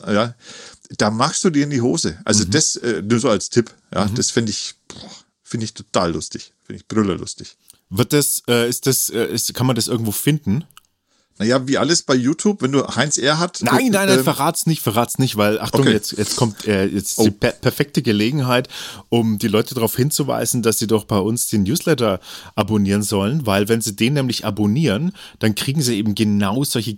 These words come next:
Speaker 2: geilen, ähm, so geile Gutzerler, wie man sagt, ne? Da
Speaker 1: Das
Speaker 2: kommt,
Speaker 1: st-,
Speaker 2: da,
Speaker 1: das ist
Speaker 2: da
Speaker 1: gut,
Speaker 2: schicken wir,
Speaker 1: ja.
Speaker 2: da, da verschicken wir dann immer so Gutzeller. So, so Sachen, die wir gefunden haben, die wir toll finden, das, das schmeißen wir dann rein.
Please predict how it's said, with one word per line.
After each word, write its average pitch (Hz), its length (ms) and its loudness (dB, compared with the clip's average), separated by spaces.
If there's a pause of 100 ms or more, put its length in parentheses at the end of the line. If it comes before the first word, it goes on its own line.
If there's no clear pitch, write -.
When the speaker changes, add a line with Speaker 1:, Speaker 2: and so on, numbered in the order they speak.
Speaker 2:
geilen, 120 640 0
ähm, 101 640 0
so - 160 -6 (100)
geile 110 300 0
Gutzerler, 120 580 0
wie 90 120 -2
man 85 140 -2
sagt, - 300 -12
ne? 104 200 -2 (580)
Da 107 80 -2
Speaker 1:
Das 95 60 0
Speaker 2:
kommt, 117 220 2
Speaker 1:
st-, - 40 -4
Speaker 2:
da, - 60 4
Speaker 1:
das - 140 2
ist 208 80 2
Speaker 2:
da 123 60 4
Speaker 1:
gut, 196 100 2
Speaker 2:
schicken 170 280 0
wir, 156 120 4
Speaker 1:
ja. 139 140 -4
Speaker 2:
da, 123 160 2
da 123 180 0
verschicken - 600 -2
wir 160 80 0
dann 139 140 0
immer 160 220 0
so 143 120 0
Gutzeller. 135 540 -2 (240)
So, 123 340 2
so - 160 -4
Sachen, - 380 0
die 135 100 0
wir 139 100 4
gefunden 151 320 0
haben, 143 100 0
die 131 120 2
wir 120 180 0
toll - 200 2
finden, 123 360 -4
das, 107 180 -2
das 110 160 -8
schmeißen 110 320 -2
wir 107 40 -2
dann 95 160 -2
rein. 82 200 -10